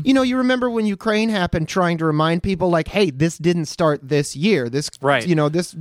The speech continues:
Speaker 1: uh, has roots back in two thousand fourteen. It goes back a lot further than that. The U S has been manipulating this region for a long time, provoking tensions with Russia for a long time."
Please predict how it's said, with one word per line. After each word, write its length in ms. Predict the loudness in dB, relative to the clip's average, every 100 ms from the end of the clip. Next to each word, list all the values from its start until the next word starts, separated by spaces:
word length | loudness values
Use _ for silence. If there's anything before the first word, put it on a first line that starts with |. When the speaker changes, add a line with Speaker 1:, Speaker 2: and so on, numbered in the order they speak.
| -4
Speaker 1:
uh, 340 | 0 2 2 0
has 240 | -2 -2 0
roots 220 | -2 0
back 240 | -2 -2
in 80 | -4
two 140 | -4
thousand 260 | -2 -2 -2
fourteen. 520 | -2 -2 2 2 4
It 80 | 0
goes 160 | -2 -2
back 220 | -4 -2
a 60 |
lot 160 | -4 -2
further 280 | 0 0 0
than 220 | -2 -2
that. 320 | 2 2 2 -4 -20 -14
The 80 | -6 2
U 100 | 4
S 120 | 2 -2
has 120 | -4
been 160 | -2 0
manipulating 560 | 0 0 0 -2 -2
this 180 | -4 -2
region 320 | 0 2 0
for 180 | 0 0
a 100 | 0
long 360 | 2 2 2 0
time, 320 | -2 -2 -2
provoking 440 | -2 -2 -2 -2 -4
tensions 400 | -2 -4 -4 -6
with 160 | -4
Russia 240 | -2 -2 -4
for 160 | -2
a 100 | 0
long 400 | 2 2 2 0
time." 400 | -2 0 0 -2